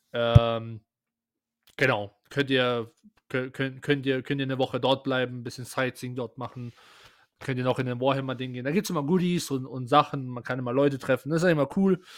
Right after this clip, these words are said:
Ähm, deswegen, äh, ja, da werdet ihr auf jeden Fall Spaß haben. Ähm, und so Community gemacht, äh, äh, äh,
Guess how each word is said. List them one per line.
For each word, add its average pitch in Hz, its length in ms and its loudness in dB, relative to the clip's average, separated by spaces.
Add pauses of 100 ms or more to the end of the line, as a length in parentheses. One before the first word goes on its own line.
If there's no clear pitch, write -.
(320)
Ähm, 139 540 2 (720)
deswegen, 127 540 -2
äh, 113 360 -4
ja, 101 280 -10
da - 100 4
werdet 196 160 6
ihr 160 80 6
auf 147 80 2
jeden 139 120 4
Fall 127 100 -10
Spaß 156 320 4
haben. 151 320 2 (460)
Ähm, 120 500 -2 (220)
und 123 160 -10
so 127 100 0
Community 143 640 0
gemacht, 131 380 -2
äh, 135 60 -6
äh, 123 1400 -2
äh, 127 40 -16